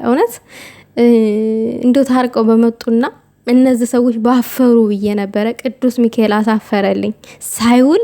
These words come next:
ሳያድር ማለት ነው። ሳይውል ሳያድር። እፍ! እንዴ! ተአምር ነው በቃ የተሰራው። ተአምር። እንግዲህ ያው ሀብቴ በሌሊት መጣላታቸውን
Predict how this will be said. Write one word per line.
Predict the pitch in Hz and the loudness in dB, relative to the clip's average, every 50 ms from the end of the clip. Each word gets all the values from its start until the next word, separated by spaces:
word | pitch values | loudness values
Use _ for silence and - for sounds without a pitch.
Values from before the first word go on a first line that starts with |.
| 392 - | -4 -8
ሳያድር | - - - 240 226 233 226 220 220 208 247 277 302 294 | -8 -4 -2 0 2 2 2 0 0 0 0 0 0 0
ማለት | 254 214 196 196 208 - 220 | -2 -2 -2 -4 -6 -6 -8
ነው። | 208 220 - - | -10 -10 -10 -8
ሳይውል | - - 277 285 302 349 508 587 587 - - | -4 -2 0 0 0 0 0 0 -2 -4 -6
ሳያድር። | - - 349 302 269 247 226 220 208 208 214 - _ _ - - - - - - - - - - - _ _ _ _ _ - | -8 -4 -2 0 0 0 0 0 0 -2 -4 -6 _ _ -20 -20 -20 -20 -20 -20 -20 -20 -20 -20 -20 _ _ _ _ _ -2
እፍ! | 587 587 - - - - - - - - - - - - - - | -2 -2 -2 -6 -12 -14 -16 -14 -6 -2 0 0 2 0 0 0
እንዴ! | - 302 262 262 294 - _ _ _ _ - - - - - - - - - - - _ _ _ - | -2 -2 -2 -4 -6 -8 _ _ _ _ -20 -18 -16 -14 -14 -14 -14 -14 -16 -18 -20 _ _ _ -10
ተአምር | - 349 - 403 381 370 370 359 381 392 370 | -6 -2 0 2 2 4 4 4 4 2 2
ነው | 320 262 226 | 0 0 -2
በቃ | 208 208 - - - | -2 -4 -6 -6 -6
የተሰራው። | 254 240 - 233 214 - 214 214 220 214 208 | -6 -4 -4 -4 -2 -2 -2 -2 -2 -2 -4
ተአምር። | - - 302 320 330 339 330 330 339 311 262 240 - - | -2 -2 0 2 4 4 4 4 4 2 0 -4 -6 -6
እንግዲህ | - 349 381 440 415 392 403 330 359 359 311 330 294 311 339 | -2 0 2 2 2 0 -2 -4 -8 -8 -8 -6 -4 -2 -2
ያው | 370 339 311 277 - 330 349 294 | 0 0 0 -2 -2 -4 -8 -6
ሀብቴ | - 320 330 320 - - 359 370 392 392 - - - - - - - - - | -4 -2 -2 -2 -2 -2 -2 0 0 -2 -4 -8 -20 -20 -20 -20 -12 -4 0
በሌሊት | 254 233 302 294 311 330 339 339 311 311 302 - - - - - _ _ _ _ _ _ _ _ - | 2 4 4 4 4 4 2 2 2 2 0 -2 -6 -18 -20 -20 _ _ _ _ _ _ _ _ -6
መጣላታቸውን | 269 269 269 269 294 285 285 285 285 277 285 269 277 - 285 277 269 | -4 -4 -2 -2 -2 0 0 0 2 0 0 0 0 2 2 2 2